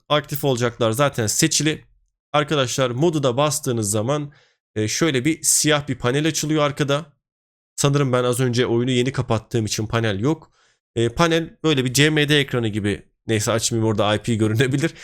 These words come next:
C M D ekranı gibi yazılar geliyor. Sonra o arkada açık kalacak. Ondan sonra oyunu oynaya basacaksınız ve modlarınız oyuna gelecek. Yapmanız gerekenler bu kadar.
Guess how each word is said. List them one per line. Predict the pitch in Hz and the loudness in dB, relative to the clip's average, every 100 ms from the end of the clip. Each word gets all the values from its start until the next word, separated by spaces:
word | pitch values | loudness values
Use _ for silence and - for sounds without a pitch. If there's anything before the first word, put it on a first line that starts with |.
| - - | -10 0
C | 165 | 2
M | 175 165 | 4 2
D | |
ekranı | 165 156 143 | 0 0 -2
gibi | 127 131 | -2 0
yazılar | 170 156 147 127 | 0 2 0 0
geliyor. | 120 120 175 185 | -2 -2 -2 -2
Sonra | - 180 170 | 0 0 0
o | 147 156 | 0 0
arkada | 170 - 156 | 0 0 0
açık | 127 - - | 0 -2 0
kalacak. | 190 185 180 180 | 2 2 0 -2
Ondan | 196 185 165 | -2 0 0
sonra | 147 - 170 185 | 0 0 0 2
oyunu | 180 139 127 | 0 0 0
oynaya | 175 170 147 135 | 0 2 0 0
basacaksınız | 151 - 175 - 156 147 | 0 0 -2 -2 -2 0
ve | 170 170 | 0 0
modlarınız | 151 160 131 123 117 | 0 0 0 -2 -2
oyuna | 160 135 160 | -2 0 0
gelecek. | 139 113 107 170 - | 2 2 0 -4 -2
Yapmanız | 147 135 123 113 | -2 -2 -2 0
gerekenler | 117 110 123 127 135 131 | 0 0 -2 0 -2 -4
bu | 139 | -4
kadar. | 101 135 - | 0 0 -4